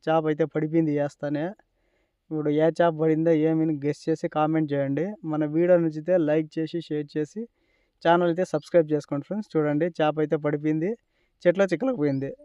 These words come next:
ఎందుకంటే గుచ్చగాలాలు కాబట్టి, నాలుగు గాలాలు ఏది గాలానికి చేప పడిందో తెలీదు, ఏ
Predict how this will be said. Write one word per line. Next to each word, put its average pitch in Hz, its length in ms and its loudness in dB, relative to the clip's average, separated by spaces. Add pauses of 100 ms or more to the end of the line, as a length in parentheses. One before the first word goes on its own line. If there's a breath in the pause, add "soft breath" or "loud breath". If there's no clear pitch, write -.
(200)
ఎందుకంటే 180 420 2
గుచ్చగాలాలు 165 540 4
కాబట్టి, 156 280 0 (140)
నాలుగు 160 280 6
గాలాలు 175 320 6 (140)
ఏది 165 200 4
గాలానికి 170 380 2
చేప 160 200 4
పడిందో 156 280 0 (100)
తెలీదు, 160 300 -2 (540)
ఏ 170 120 8